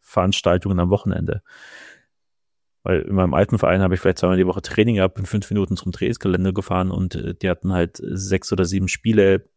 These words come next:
pro Hin- und Rückrunde. Und der neue Verein trainiert dreimal die Woche und hat oft doppelbelegte Wochenenden, so wie man's halt kennt, vor allem Hallenturniere und so, da wird ja richtig geballert dann, was, was das, was das angeht. Da muss ich mich ja schon auch fragen,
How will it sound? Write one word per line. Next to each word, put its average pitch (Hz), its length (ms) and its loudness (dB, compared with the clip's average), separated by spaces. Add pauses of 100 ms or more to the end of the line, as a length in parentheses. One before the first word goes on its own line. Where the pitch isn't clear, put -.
pro 98 260 2
Hin- 98 160 0
und 101 140 -2
Rückrunde. 104 580 -2 (640)
Und 104 160 -2
der 92 120 2
neue 98 280 2
Verein 92 500 0
trainiert 95 300 -2
dreimal 92 320 2
die 104 100 4
Woche 135 380 2 (240)
und 101 160 -4
hat 101 160 -4
oft - 220 -4
doppelbelegte 101 600 0
Wochenenden, 87 640 -2 (120)
so - 160 -10
wie 92 60 -6
man's 95 240 -2
halt 95 140 -6
kennt, 107 240 -2
vor - 160 -4
allem 87 200 0
Hallenturniere 92 580 0
und 90 140 -6
so, 92 160 -2
da 92 160 -2
wird - 120 -16
ja 95 100 2
richtig 95 320 -4
geballert 90 440 0
dann, 90 180 0
was, - 300 -6
was - 160 -4
das, - 340 -6
was - 160 -2
das - 140 -6
angeht. 110 380 0 (540)
Da 190 60 0
muss 196 160 0
ich 110 140 -4
mich 98 100 0
ja 185 80 2
schon 139 160 -2
auch - 100 -2
fragen, 98 440 -2